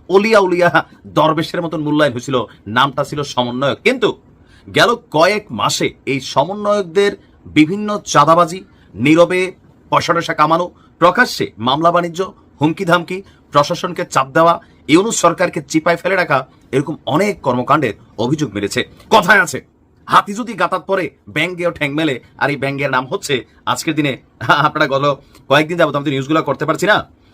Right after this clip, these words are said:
আপনার বৈষম্য বিরোধী আন্দোলনের নেতা আব্দুর রাজ্জাক বিন সুলাইমান রিয়াদ, রিক্সা চালকের ছেলে,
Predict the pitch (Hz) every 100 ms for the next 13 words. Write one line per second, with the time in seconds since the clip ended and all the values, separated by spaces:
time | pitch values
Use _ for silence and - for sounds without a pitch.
0 | - _ 131 160 151 - _ _ _ _
1 | _ _ - - 110 160 165 208 202 170
2 | 165 160 147 139 139 139 123 123 131 107
3 | _ 117 113 139 120 107 98 160 156 151
4 | 101 _ _ - 139 143 143 135 101 104
5 | 101 - _ _ - _ 110 160 - 233
6 | 226 202 190 151 - 135